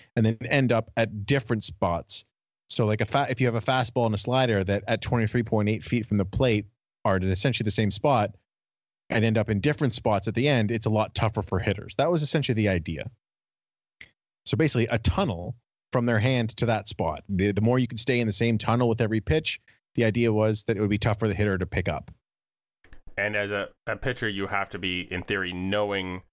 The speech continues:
Speaker 2: that you're throwing to tunnels with your technique. Is that the idea?
Speaker 1: Well, I think that the basic idea here is, is that i-, this is to eliminate the idea of early break,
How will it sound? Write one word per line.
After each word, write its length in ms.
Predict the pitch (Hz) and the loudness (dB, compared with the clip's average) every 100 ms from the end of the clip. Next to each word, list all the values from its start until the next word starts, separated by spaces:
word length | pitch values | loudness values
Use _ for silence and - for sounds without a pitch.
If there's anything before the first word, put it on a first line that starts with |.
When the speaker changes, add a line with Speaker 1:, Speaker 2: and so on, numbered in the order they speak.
| _ _ _ _ | _ _ _ _
Speaker 2:
that 120 | 104 | -8
you're 140 | 98 98 | -4 -6
throwing 400 | - 98 92 87 | -4 -4 -4 -6
to 100 | 92 | -8
tunnels 640 | - 92 90 101 - - _ _ _ _ _ _ _ _ _ _ _ _ _ | -4 -4 -4 -6 -10 -20 _ _ _ _ _ _ _ _ _ _ _ _ _
with 160 | 101 - | -8 -6
your 100 | 92 | -6
technique. 680 | 104 90 - 92 120 - - | -4 -6 -4 -4 -6 -10 -12
Is 140 | 90 | -8
that 180 | 90 87 | -8 -6
the 120 | 92 | -6
idea? 420 | 85 82 82 107 120 _ _ _ _ _ _ - - - | -6 -6 -8 -8 -12 _ _ _ _ _ _ -18 -12 -2
Speaker 1:
Well, 100 | 269 | 0
I 40 | |
think 160 | 294 359 | 0 0
that 140 | 175 | 0
the 80 | 151 | 0
basic 420 | 139 165 180 190 | 2 2 2 0
idea 320 | 117 104 104 90 | 0 0 0 0
here 160 | 104 | 2
is, 140 | 101 - _ _ - | 0 -4 _ _ -10
is 180 | - 101 | -4 0
that 200 | 107 101 - _ _ _ _ _ _ _ _ - | 0 0 -4 _ _ _ _ _ _ _ _ -10
i-, 320 | - - - - | -6 -6 -6 0
this 180 | 143 | 2
is 100 | 160 139 | 2 2
to 140 | 143 | 2
eliminate 360 | 127 127 123 117 | 4 4 2 2
the 80 | |
idea 420 | 120 117 117 120 120 | 4 4 4 4 4
of 220 | 117 104 - | 2 0 0
early 400 | 120 135 120 113 | 2 4 2 0
break, 640 | 90 107 90 80 - - | 0 -2 -4 -10 -20 -20